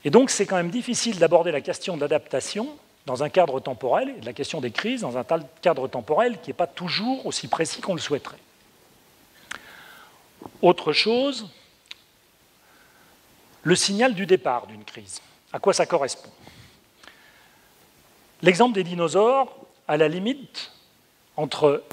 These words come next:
l'ère secondaire et l'ère tertiaire, donc entre le Crétacé et le Trias, et le tertiaire.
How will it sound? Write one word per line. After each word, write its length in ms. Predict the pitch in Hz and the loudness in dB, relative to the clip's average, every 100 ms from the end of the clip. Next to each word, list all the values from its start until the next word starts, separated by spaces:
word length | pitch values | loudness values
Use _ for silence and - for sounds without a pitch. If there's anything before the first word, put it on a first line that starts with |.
| - | -4
l'ère 240 | 143 120 | -2 -2
secondaire 520 | 110 143 151 196 262 226 - 135 | -2 2 6 6 2 -6 -14 -12
et 60 | |
l'ère 160 | 120 - | -12 -10
tertiaire, 580 | 131 - - 190 240 165 | -10 -8 -4 0 0 -2
donc 240 | 139 135 | -4 -6
entre 200 | 120 127 | -6 -8
le 60 | 110 | -2
Crétacé 640 | 156 156 156 - 214 294 - | 0 0 -2 -2 -4 -4 -4
et 80 | 190 | -4
le 60 | 170 | -2
Trias, 600 | - 131 101 - - - _ _ _ _ - - - | -6 -8 -8 -12 -16 -18 _ _ _ _ -20 -20 4
et 100 | 190 | 6
le 440 | 160 139 120 113 101 104 _ - - | 6 4 2 -8 -16 -20 _ -18 -4
tertiaire. 480 | - - 120 98 | -4 -4 -16 -18